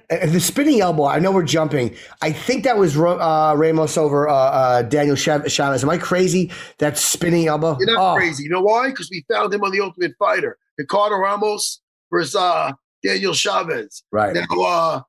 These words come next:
Speaker 2: that's, and it's not the first one he did. And he's known for doing this.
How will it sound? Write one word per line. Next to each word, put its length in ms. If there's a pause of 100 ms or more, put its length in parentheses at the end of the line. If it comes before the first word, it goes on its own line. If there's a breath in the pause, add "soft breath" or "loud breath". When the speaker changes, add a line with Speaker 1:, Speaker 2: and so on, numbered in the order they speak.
(280)
Speaker 2:
that's, 420
and 300
it's 100
not 160
the 80
first 300
one 80
he 100
did. 320
And 80
he's 220
known 200
for 100
doing 320
this. 180